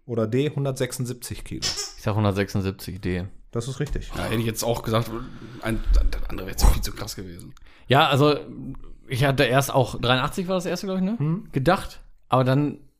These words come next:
Speaker 2: na, ich mein, Motor macht natürlich auch gut was aus, ne?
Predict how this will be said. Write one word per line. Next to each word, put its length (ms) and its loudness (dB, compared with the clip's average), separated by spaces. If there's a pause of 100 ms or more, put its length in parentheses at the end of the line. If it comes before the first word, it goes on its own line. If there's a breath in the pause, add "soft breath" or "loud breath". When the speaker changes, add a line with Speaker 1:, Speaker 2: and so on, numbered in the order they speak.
(140)
Speaker 2:
na, 340 -2
ich 100 -8
mein, 140 4
Motor 320 4
macht 180 -6
natürlich 300 -6
auch 280 -10
gut 140 -12
was 80 -2
aus, 260 -6
ne? 160 -4